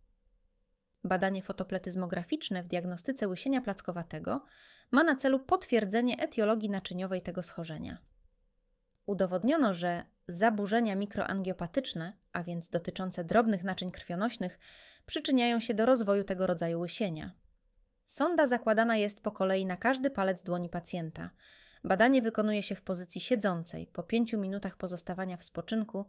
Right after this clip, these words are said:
aby wykluczyć reakcje naczyniowe wywołane tak zwanym lokomocyjnym napięciem mięśni. Pacjent powinien pozostawać w bezruchu i powstrzymywać się od mówienia. Analiza kształtu otrzymanej w wyniku badania krzywej pozwala potwierdzić podłoże naczyniowe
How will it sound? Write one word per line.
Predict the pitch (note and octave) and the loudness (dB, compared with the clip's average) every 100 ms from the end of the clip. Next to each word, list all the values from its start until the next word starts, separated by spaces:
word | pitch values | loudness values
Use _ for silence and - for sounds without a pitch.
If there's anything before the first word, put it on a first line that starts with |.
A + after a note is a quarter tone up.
| _ _ _ | _ _ _
aby | F3+ F3+ | -2 -2
wykluczyć | E3+ E3+ B3 B3+ A#3 | -4 -2 -2 -2 -4
reakcje | G3 F#3 F#3 F#3 | -2 -2 -2 -6
naczyniowe | F3 E3+ E3 E3 E3 G3+ - _ _ | -6 -6 -8 -8 -6 -8 -8 _ _
wywołane | F3 F3+ F3+ F#3 F#3+ | -6 -2 0 2 0
tak | F3 E3+ | -2 -6
zwanym | E3+ F#3+ F#3 F#3 - _ | -2 -2 -2 -4 -12 _
lokomocyjnym | B3 C4+ A3+ G3 F3+ F#3+ F3+ F3 | 4 4 4 -2 -2 -4 -4 -4
napięciem | G3+ G3 E3 E3 E3 | -6 -4 -8 -6 -8
mięśni. | D#3+ D#3 D#3+ - E3+ E3+ _ _ _ _ _ _ _ | -8 -10 -12 -12 -12 -14 _ _ _ _ _ _ _
Pacjent | - A3+ A#3+ A#3 | 0 2 2 0
powinien | G#3 G3 G3+ G3 | -2 -2 -2 -4
pozostawać | - C#4 B3+ B3 G3 F3+ F3 | 2 4 4 2 -2 -4 -6
w | F#3+ | -2
bezruchu | F#3+ A3 G3+ G#3 A3 | 0 2 0 0 -2
i | D4+ | -2
powstrzymywać | - - - - F3+ E3 D#3+ | -4 -4 -4 -4 -2 -4 -8
się | - - | -10 -8
od | E3+ | -6
mówienia. | E3 E3 D#3+ C#3+ E3 E3+ _ _ _ _ _ _ _ _ _ | -6 -6 -8 -10 -12 -16 _ _ _ _ _ _ _ _ _
Analiza | - E3+ E3+ E3+ E3+ | -6 -4 -4 -6 -6
kształtu | - E3 D#3+ - A#3+ - | -6 -6 -6 -4 -4 -4
otrzymanej | - - - E3+ E3+ E3 | -4 -4 -2 -2 -4 -4
w | E3+ | -6
wyniku | F3 E3+ - | -6 -6 -4
badania | E3+ E3 E3 E3 | -2 -2 -4 -6
krzywej | - - B3+ F#3 F#3+ | -6 -2 0 0 0
pozwala | - D4 A#3 A3+ | -2 0 2 0
potwierdzić | G#3+ G#3+ - F3+ E3+ E3+ | -2 -8 -4 -4 -4 -10
podłoże | - F3+ A#3 B3+ | -6 0 2 2
naczyniowe | A3 F#3 E3+ E3+ F3 F3 | 0 -2 -4 -4 -4 -6